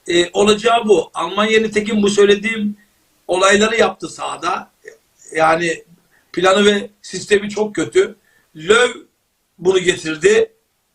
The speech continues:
Löw gitti ama Yücel yardımcısı kaldı. Yardımcısı da ne yazık ki aynı sistemde oynatıyor. Aynı planlamayla, uygulamayla devam ediyor.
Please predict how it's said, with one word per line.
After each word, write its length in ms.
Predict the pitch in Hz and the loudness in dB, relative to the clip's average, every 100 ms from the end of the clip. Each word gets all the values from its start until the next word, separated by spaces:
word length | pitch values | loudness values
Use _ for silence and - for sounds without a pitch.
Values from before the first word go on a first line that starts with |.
| _ _ _ _ | _ _ _ _
Löw 220 | 185 233 220 | 0 2 0
gitti 340 | 208 - 240 | -12 -12 -4
ama 400 | 247 220 - - _ _ - | -4 -4 -8 -10 _ _ -20
Yücel 340 | 180 226 175 - 135 | -8 -4 -4 -8 -6
yardımcısı 680 | - 202 202 214 208 208 226 | 0 0 0 -8 -8 -8 -2
kaldı. 460 | 180 170 175 214 - _ _ - | -2 0 -2 -4 -6 _ _ -2
Yardımcısı 520 | 185 208 214 202 214 | 0 0 -2 -6 -2
da 100 | 233 | 0
ne 100 | 226 | 0
yazık 340 | 240 214 208 | -2 -2 -4
ki 280 | 220 220 - - _ _ 196 | -2 0 -2 -8 _ _ -2
aynı 260 | 220 240 | 0 -2
sistemde 600 | 220 190 175 185 175 160 | -8 -10 -8 -6 -4 -2
oynatıyor. 480 | 160 156 147 160 175 - | -4 -4 -2 0 0 0
Aynı 320 | 202 214 220 - | 2 2 0 -4
planlamayla, 840 | 185 185 180 175 175 165 151 - _ _ | -2 -2 -2 -4 -4 -4 -6 -10 _ _
uygulamayla 720 | 175 160 180 180 180 165 156 | -4 -2 -2 0 0 -2 -4
devam 320 | 156 151 147 | -2 -2 -4
ediyor. 420 | 139 147 185 202 | -2 0 2 0